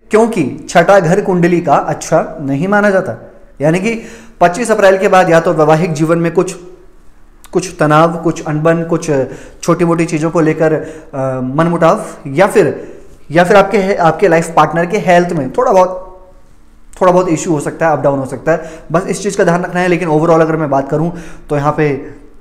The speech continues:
अच्छा दिख रहा है मुझे आपकी married life चौबीस अप्रैल से पहले तो बहुत अच्छी है। बात करूँ सबसे महत्वपूर्ण विषय, भाग्य, career, business, कैसा रहेगा आपका?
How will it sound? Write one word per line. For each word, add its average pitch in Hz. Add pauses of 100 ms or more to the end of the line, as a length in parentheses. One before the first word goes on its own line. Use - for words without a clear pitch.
(720)
अच्छा 165
दिख 156
रहा 147
है 143
मुझे 135
आपकी 135
married 127
life 185
चौबीस 147
अप्रैल 139
से 151
पहले 135
तो 156
बहुत 123
अच्छी 131
है। 120 (380)
बात 202
करूँ 247
सबसे 226
महत्वपूर्ण 208
विषय, 147
भाग्य, 170
career, 160
business, 160 (600)
कैसा 175
रहेगा 156
आपका? 113